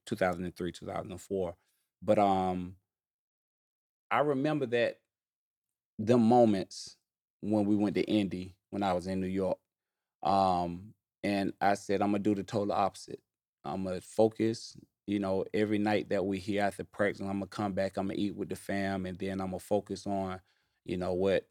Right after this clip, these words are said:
Tom Brady them is gonna give us." And, um, it was so much smoother.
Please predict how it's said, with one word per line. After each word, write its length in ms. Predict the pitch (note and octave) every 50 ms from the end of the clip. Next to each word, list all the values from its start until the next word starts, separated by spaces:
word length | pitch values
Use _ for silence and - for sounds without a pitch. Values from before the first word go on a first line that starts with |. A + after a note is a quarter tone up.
| - - - _ _ _ _ _ _ -
Tom 300 | - - F#2 F#2 F#2+ F#2
Brady 300 | E2 G2 F#2+ F#2+ F#2+ F#2+
them 240 | F2 F2+ F2+ F2+ F2+
is 120 | E2+ F2
gonna 240 | - F2+ F2+ F2+ F2+
give 240 | D#2+ F2+ F2+ E2 -
us." 340 | - - - - - - - _ _ _ _ _ _ _ _ -
And, 220 | - D#2+ G2 F#2+
um, 640 | F#2+ F#2+ F#2 F#2 F#2 F2+ F2 F2 E2+ E2 E2+ F2 F2+ - _ _ _ _ _ _ _ _ _ _ _ _ _ _ _ _ _ _ _ _ -
it 60 | A2+
was 180 | A2 A2 G#2+ -
so 160 | - A#2 A#2
much 200 | A2+ A2 G#2 -
smoother. 480 | - A2+ A2+ A2 G#2 F#2+ F2+ F#2+ F#2